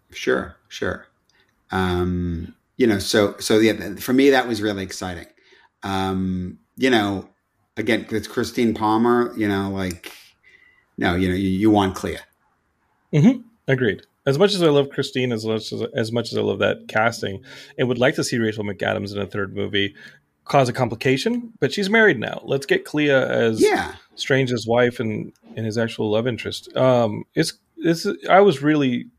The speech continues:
Speaker 2: like, stoked to see Clea as the tag. That was fun.
Speaker 1: Yeah.
Speaker 2: Um, we obviously get a Pizza Papa tag at the very end, and that's a fun Raimi tag with Bruce Campbell.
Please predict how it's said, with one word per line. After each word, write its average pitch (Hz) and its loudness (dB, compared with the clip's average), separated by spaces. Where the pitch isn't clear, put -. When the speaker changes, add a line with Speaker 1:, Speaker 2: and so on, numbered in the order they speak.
Speaker 2:
like, 117 -4
stoked - -2
to 120 -10
see 113 -4
Clea 110 0
as 101 0
the 98 -6
tag. 104 -2
That 127 2
was 135 0
fun. 101 0
Speaker 1:
Yeah. 101 -2
Speaker 2:
Um, 123 4
we 131 2
obviously 135 2
get 123 4
a 110 2
Pizza - -6
Papa 117 2
tag 117 0
at 120 -4
the 110 -8
very 113 2
end, 131 0
and 104 -4
that's 107 -4
a 104 -2
fun 110 -2
Raimi 107 0
tag 107 -2
with 104 -4
Bruce 110 -2
Campbell. 110 -2